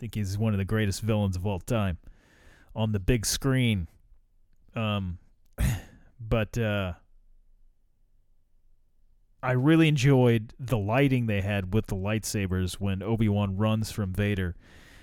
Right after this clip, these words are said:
and then finally ignites his lightsaber and everything. He's lit up all in blue, and then Vader's red saber, of course, is illuminating himself in red and everything, and just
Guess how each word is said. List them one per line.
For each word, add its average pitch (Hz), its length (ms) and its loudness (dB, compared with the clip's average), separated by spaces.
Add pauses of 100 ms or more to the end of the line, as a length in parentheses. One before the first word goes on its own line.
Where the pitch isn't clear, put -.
(140)
and 107 100 -6
then 98 100 -2
finally 104 420 0
ignites 101 420 -4
his 92 160 -8
lightsaber 98 500 -6
and 95 100 -4
everything. 101 360 -8
He's 101 320 -6
lit 107 200 0
up 104 220 -4
all 104 240 -4
in 95 160 -6
blue, 101 400 2
and 95 140 -2
then 98 180 -4 (1160)
Vader's 139 540 4 (280)
red 131 300 2
saber, 123 420 4
of 110 140 0
course, - 540 0 (760)
is 113 300 -2 (100)
illuminating 113 680 2
himself 104 500 -2
in 98 140 -2
red 101 420 -2 (180)
and 107 200 -6
everything, 101 460 -2
and 98 80 -4
just - 300 -6